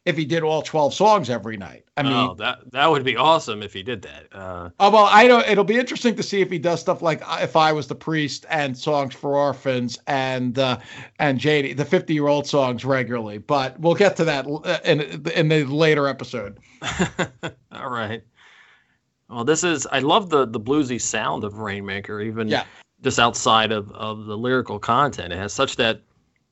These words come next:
Speaker 2: actually, what I thought it sounded like that Idiot's Delight that he played back in, uh, was that April?
Speaker 1: Yeah.
Speaker 2: On,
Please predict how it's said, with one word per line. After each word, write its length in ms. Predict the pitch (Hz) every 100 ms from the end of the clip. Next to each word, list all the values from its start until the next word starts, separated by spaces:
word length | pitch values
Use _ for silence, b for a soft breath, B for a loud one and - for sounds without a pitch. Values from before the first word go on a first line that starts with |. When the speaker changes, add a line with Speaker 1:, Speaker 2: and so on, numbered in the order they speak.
| _ - -
Speaker 2:
actually, 260 | 123 160 139
what 180 | 135
I 120 | 143 180
thought 300 | - 135 123
it 60 |
sounded 260 | - 127 123
like 180 | 120 117
that 140 | 117 131
Idiot's 360 | 139 135 131
Delight 340 | 135 127 170 -
that 140 | 113
he 80 | 110
played 280 | - 117 113
back 240 | 113 107
in, 220 | 117 117
uh, 300 | 117 117 120 120
was 120 | 110
that 100 | 92
April? 400 | 123 156 165 _ _ b b
Speaker 1:
Yeah. 160 | 147 127
Speaker 2:
On, 220 | 123